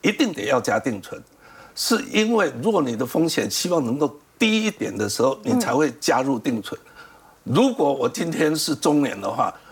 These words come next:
Speaker 1: 我不会加定存，我等于是，呃，股五债五啊。
Speaker 2: 哦。
Speaker 1: 那像现在这样子，就是说我如果说要让我的那个三三四有没有，
Speaker 2: 嗯。
Speaker 1: 这个组合，我如果说，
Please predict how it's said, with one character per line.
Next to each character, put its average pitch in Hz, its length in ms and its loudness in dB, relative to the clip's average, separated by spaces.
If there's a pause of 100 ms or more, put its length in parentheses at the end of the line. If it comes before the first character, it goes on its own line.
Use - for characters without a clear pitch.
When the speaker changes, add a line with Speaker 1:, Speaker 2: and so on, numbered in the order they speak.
(140)
Speaker 1:
我 135 180 4
不 131 240 2
会 151 160 0
加 120 220 2
定 117 240 0
存， - 200 -8
我 127 100 2
等 107 140 -2
于 110 100 0
是， 117 220 0 (480)
呃， 120 180 2
股 - 180 -2
五 143 300 2 (100)
债 - 240 2
五 - 580 -10
啊。 202 140 0
Speaker 2:
哦。 226 520 -2
Speaker 1:
那 247 100 6
像 233 240 0
现 208 240 2
在 196 160 0
这 190 120 0
样 180 120 2
子， 139 160 -4
就 156 140 0
是 160 60 4
说 143 200 -2 (100)
我 135 260 4
如 190 300 2
果 107 300 0
说 127 380 2
要 151 240 2
让 139 400 0
我 98 260 0
的 104 160 0
那 127 160 0
个 101 280 -2
三 135 280 0
三 131 180 -2
四 123 300 -4
有 - 120 -4
没 101 100 -6
有， - 60 -6
Speaker 2:
嗯。 98 180 -8
Speaker 1:
这 - 100 2
个 120 120 2
组 104 240 -4
合， 101 220 -2 (440)
我 131 120 2
如 170 100 2
果 165 120 4
说， 156 180 0